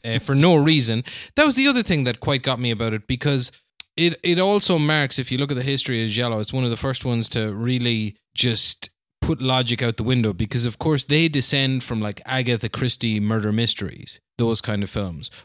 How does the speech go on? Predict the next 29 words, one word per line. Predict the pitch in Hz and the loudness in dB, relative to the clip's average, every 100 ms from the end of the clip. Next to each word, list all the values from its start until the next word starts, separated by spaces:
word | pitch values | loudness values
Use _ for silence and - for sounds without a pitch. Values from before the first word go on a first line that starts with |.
| - | 0
But | 139 | 2
they | 139 | 2
gradually | 120 139 147 143 135 | 2 2 4 4 4
got | 120 120 | 2 0
more | 117 131 127 | 2 4 6
and | 120 | 6
more | 120 | 4
crazy | 110 - 127 117 92 | 2 0 2 0 -2
'cause | 90 104 | -6 -6
they | 110 | -6
people | - 120 - | -6 -8 -6
realized | 117 123 110 104 - | -2 0 0 -2 -4
people | 113 - 92 - _ _ _ | -6 -6 -10 -12 _ _ _
were | 117 | -4
just | 110 | -4
going | 110 110 104 | -2 -2 -4
for | 107 | -6
the | 101 | -8
kills. | - 113 95 95 | -4 -4 -4 -4
In | 110 | -2
that | 117 | -2
way, | 107 110 | -4 -6
it's | 101 | -4
a | 101 | -6
real | 95 113 104 | -4 -4 -4
predecessor | - 117 104 - 107 101 101 92 | -2 -4 -4 -4 -4 -4 -6 -8
for | - 101 98 98 | -8 -6 -4 -6
the, | 90 98 95 92 | -6 -6 -6 -6
um, | 92 92 90 | -4 -4 -4